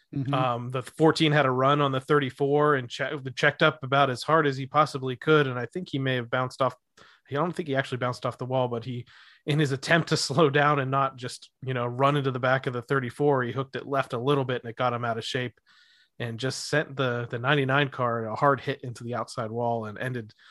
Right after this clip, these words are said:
Speaker 2: ended Daniel Suarez's day. And, um, he was just an innocent victim in, in that.
Speaker 1: Yeah.
Speaker 2: And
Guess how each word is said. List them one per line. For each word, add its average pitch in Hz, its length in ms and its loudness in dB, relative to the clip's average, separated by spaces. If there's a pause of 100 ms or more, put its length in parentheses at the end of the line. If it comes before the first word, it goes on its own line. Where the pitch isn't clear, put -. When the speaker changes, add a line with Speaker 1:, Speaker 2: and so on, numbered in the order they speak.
(340)
Speaker 2:
ended 151 180 4
Daniel 160 300 6
Suarez's 143 360 4
day. 123 300 0
And, 120 220 -4
um, 113 420 -4 (600)
he 131 80 -6
was 123 120 -6
just - 240 -12
an 117 140 -14
innocent - 400 -4
victim 107 400 -8
in, 104 140 -12
in 123 200 -8
that. 123 220 0
Speaker 1:
Yeah. 117 80 -6
Speaker 2:
And 117 140 -10